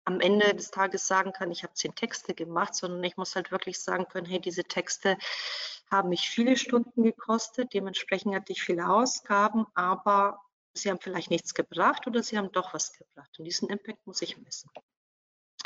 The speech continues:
Worst Case schaut einfach im seo so aus. Ähm, wir sehen hier mal eine Grafik aus Analytics. Ähm, seo wird gemacht, es werden tausend Euro im Monat für seo ausgegeben.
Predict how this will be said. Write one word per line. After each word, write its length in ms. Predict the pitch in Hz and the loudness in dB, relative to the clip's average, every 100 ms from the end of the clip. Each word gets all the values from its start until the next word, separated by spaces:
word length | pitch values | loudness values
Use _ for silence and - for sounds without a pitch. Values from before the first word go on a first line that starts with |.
| - - - - - | -8 -8 -8 -12 0
Worst 380 | 190 247 269 - | 4 4 4 -2
Case 320 | 233 233 262 | 2 4 4
schaut 240 | - 220 | 2 2
einfach 320 | 214 214 226 - | 2 2 2 2
im 140 | 202 | 0
seo 340 | 180 185 185 | 2 4 6
so 420 | 185 - - 175 147 | 4 2 4 4 4
aus. 480 | 123 - - - - | -2 -6 -6 -8 -4
Ähm, 480 | 151 156 156 160 165 | -2 0 -2 -4 -4
wir 80 | |
sehen 220 | 185 214 214 | 2 4 4
hier 160 | 220 | 4
mal 240 | 208 202 196 | 4 4 4
eine 200 | 196 190 | 2 -4
Grafik 400 | - 190 196 190 | 0 0 0 -4
aus 140 | - | -4
Analytics. 760 | 185 165 170 262 269 330 - - | -2 0 2 0 4 2 2 2
Ähm, 320 | 202 190 190 | 4 4 0
seo 380 | - - 214 202 | -4 2 4 4
wird 200 | 190 - | 2 -2
gemacht, 440 | - 160 185 349 - | -6 0 2 2 -2
es 240 | - - | -12 -4
werden 300 | 196 196 196 196 _ - | 0 0 0 -8 _ -2
tausend 340 | 185 185 196 | 2 2 4
Euro 300 | 180 196 196 | 6 6 4
im 60 | 190 | 4
Monat 300 | 180 175 - | 4 2 -2
für 140 | - | -8
seo 240 | - 151 | -6 -2
ausgegeben. 720 | 143 156 208 - 233 269 269 | 4 4 2 -4 2 6 6